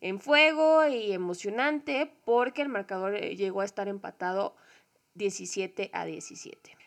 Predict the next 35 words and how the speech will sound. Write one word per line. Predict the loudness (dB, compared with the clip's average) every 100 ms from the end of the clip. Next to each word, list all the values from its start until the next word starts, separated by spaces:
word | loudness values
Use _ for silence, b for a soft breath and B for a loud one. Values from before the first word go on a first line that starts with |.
| B
La | 2 6
verdad | 6 4
es | 0
que | 0
para | 4 4
lo | 2 0
que | 0
nos | -2
tienen | -2 -2 -2
acostumbrados | -2 -6 -6 0 2 2 -4
estos | -10 -8
dos | -8 -6
equipos, | -8 -8 -8 -4 -2 -4 -8 b b b b b _ _ -6
con | -2 0
lo | 0 0
que | 0
hemos | 2 0
visto | -2 -2 0
de | 2
ellos | 2 2 0
en | -2
años | -2 -2
anteriores, | -4 -4 -4 -2 0 0 0 0 -2 -8 b b _ 0
esto | 0 2 -2 -4 _ 0
podría | 4 6 4 4
parecer | 4 4 2 -2
como | 0 0 0
si | 0 -2 -4
ni | -4 -4 -2 2
Mahomes | 2 2 -2 -2 -4
ni | 0
Allen | 2 4 2 2
hubieran | 2 2 0
estado | -2 0 2 4 0 -2 _
jugando | -8 -4 0 0 0 0 0 0